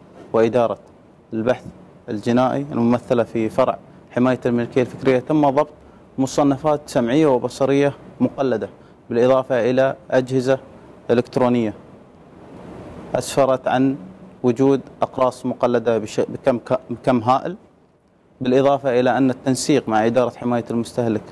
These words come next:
أسفر عن ضبطيات إلى قطع غيار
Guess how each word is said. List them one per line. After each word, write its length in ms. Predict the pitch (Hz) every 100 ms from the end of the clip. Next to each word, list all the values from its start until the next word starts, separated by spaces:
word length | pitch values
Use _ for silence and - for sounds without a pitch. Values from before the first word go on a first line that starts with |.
| - - - -
أسفر 360 | 123 123 - 113
عن 220 | 110 127
ضبطيات 540 | 117 113 123 123 120 113 - - - - -
إلى 360 | 120 117 110 - - - - - -
قطع 280 | 131 127 113
غيار 420 | 107 113 120 113